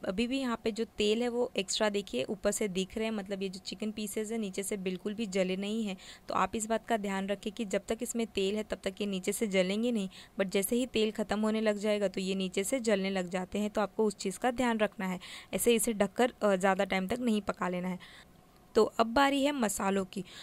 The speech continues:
तो सबसे पहले हमने मसालों में हल्दी पाउडर डाल दिया है। उसके बाद अब हम यहाँ पे डालेंगे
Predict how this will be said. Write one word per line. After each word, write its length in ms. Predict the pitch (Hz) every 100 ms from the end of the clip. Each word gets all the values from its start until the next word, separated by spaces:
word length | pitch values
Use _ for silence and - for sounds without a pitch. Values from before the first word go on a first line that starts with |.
| -
तो 80 | -
सबसे 360 | 202 196 - 247
पहले 220 | 247 254
हमने 180 | 247 247
मसालों 420 | 240 220 220 220
में 120 | 254
हल्दी 300 | 247 214 190
पाउडर 360 | 190 202 196 196
डाल 220 | 202 196
दिया 220 | 202 214
है। 180 | 214 190 - - -
उसके 300 | 214 - 214
बाद 300 | 180 226 269
अब 120 | 285
हम 140 | 269 247
यहाँ 200 | 226 196
पे 100 | 208
डालेंगे 440 | 190 190 202 247